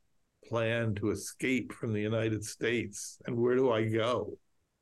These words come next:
The U S, my country, seems hopelessly insane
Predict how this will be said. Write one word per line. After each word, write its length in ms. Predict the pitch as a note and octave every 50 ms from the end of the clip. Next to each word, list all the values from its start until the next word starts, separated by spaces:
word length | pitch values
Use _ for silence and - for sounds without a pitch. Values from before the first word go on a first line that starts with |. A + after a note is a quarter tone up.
| _ _ _ _ _ _ _ _ _ - - - - _
The 180 | B2 A#2+ A2 G#2+
U 260 | A#2+ B2+ B2 A#2+ A#2+
S, 280 | - A#2+ B2 A#2 - -
my 200 | C3 G#2+ G2 F2+
country, 540 | F2 - - - C3+ B2+ A2 - B2+ B2+ A#2
seems 600 | G#2+ - - B2 A2+ G#2+ G#2 G#2 G#2 G2 G2+ - -
hopelessly 760 | - B2+ B2+ B2+ - A#2+ A2+ G2 G#2 - - G#2+ G#2+ G#2 G2
insane 680 | F#2+ F#2 - - - A2 G2+ G2+ G#2+ B2 C#3+ D3+ D3+